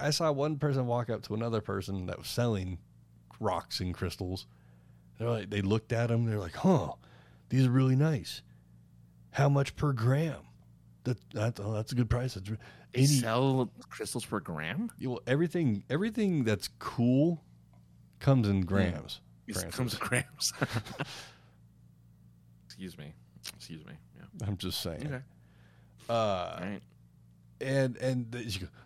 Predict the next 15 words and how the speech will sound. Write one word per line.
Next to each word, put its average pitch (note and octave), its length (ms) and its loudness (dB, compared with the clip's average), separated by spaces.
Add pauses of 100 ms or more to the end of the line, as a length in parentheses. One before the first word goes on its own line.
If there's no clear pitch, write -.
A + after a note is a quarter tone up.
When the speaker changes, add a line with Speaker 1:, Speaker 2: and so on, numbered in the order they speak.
Speaker 1:
"Oh, D3+ 140 -2
that's C#3+ 180 0
a, B2 40 -4
that's - 280 -2
a - 80 -6
really E2 220 -2
great G2+ 180 -4
price. D#3 380 -2 (260)
Are G#2 120 -4
any C#3+ 280 4
of C3+ 60 2
these A2 220 -2
facet - 720 -2 (260)
quality?" - 640 -8 (1200)
"No? B2+ 440 2